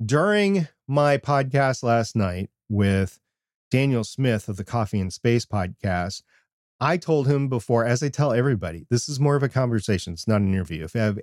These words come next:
any questions for me, go ahead and ask them. Near the end of the show, he asked the big one. He said, "How do you do it? How do you do all these podcasts all in one <laughs> week?" I was like, "Well,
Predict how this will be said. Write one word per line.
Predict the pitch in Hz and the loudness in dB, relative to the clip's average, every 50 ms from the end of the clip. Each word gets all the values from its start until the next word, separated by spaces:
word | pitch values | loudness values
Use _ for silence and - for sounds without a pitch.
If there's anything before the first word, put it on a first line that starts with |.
| - 139 | -2 0
any | 151 175 156 | 0 0 0
questions | - 160 135 120 - 117 104 | 0 -2 -2 -2 -2 -6 -6
for | - - 104 | -4 -2 -2
me, | 101 95 87 | -2 -2 -2
go | 95 95 | -4 -4
ahead | 90 90 98 90 85 | -2 -2 -2 -4 -4
and | 87 | -6
ask | 85 85 82 85 - - | -8 -8 -8 -10 -14 -18
them. | - - _ _ _ _ _ _ _ _ _ _ _ _ _ _ _ _ _ _ _ _ _ _ _ _ _ | -20 -20 _ _ _ _ _ _ _ _ _ _ _ _ _ _ _ _ _ _ _ _ _ _ _ _ _
Near | 165 180 180 | 2 4 6
the | 165 175 | 6 6
end | 175 180 175 | 6 6 4
of | 156 | 2
the | 139 | 0
show, | 127 - 190 180 151 | 0 2 2 4 4
he | 131 135 131 | 4 4 4
asked | 131 139 135 - | 2 2 0 -2
the | - 120 | -2 -2
big | 143 156 127 | -2 -2 -2
one. | 107 90 85 90 | -4 -8 -8 -8
He | 95 | -10
said, | - - 117 101 95 92 - _ _ _ _ _ _ _ _ _ _ - | -8 -6 -6 -8 -8 -8 -14 _ _ _ _ _ _ _ _ _ _ -12
"How | - - 160 160 | -4 -2 0 0
do | 190 | 0
you | 196 185 | 0 -2
do | 160 160 | -2 -2
it? | 104 - - _ _ _ _ _ _ _ _ _ _ | -4 -4 -10 _ _ _ _ _ _ _ _ _ _
How | - - 151 165 208 | -8 -4 -2 0 2
do | 226 | 2
you | 220 220 | 2 4
do | 175 185 175 165 135 | 4 6 6 6 6
all | 131 147 151 | 4 4 2
these | 151 143 - | 0 -2 -2
podcasts | - 147 139 135 123 - 107 82 80 80 - - - - - _ _ _ | 0 0 0 0 -2 -4 -6 -6 -8 -12 -14 -16 -18 -18 -20 _ _ _
all | - 131 147 143 - | 2 2 2 2 2
in | 160 139 120 | 0 0 0
one | 117 101 - - | -2 -4 -6 -6
<laughs> | - | -4
week?" | 131 117 - - _ _ _ _ _ | -4 -4 -4 -6 _ _ _ _ _
I | _ - | _ -10
was | 120 - - | -10 -8 -8
like, | 110 95 - _ _ _ _ _ _ _ _ _ _ | -8 -8 -8 _ _ _ _ _ _ _ _ _ _
"Well, | 107 117 104 - 135 - - - - | -4 -2 -2 -2 -2 -4 -8 -16 -20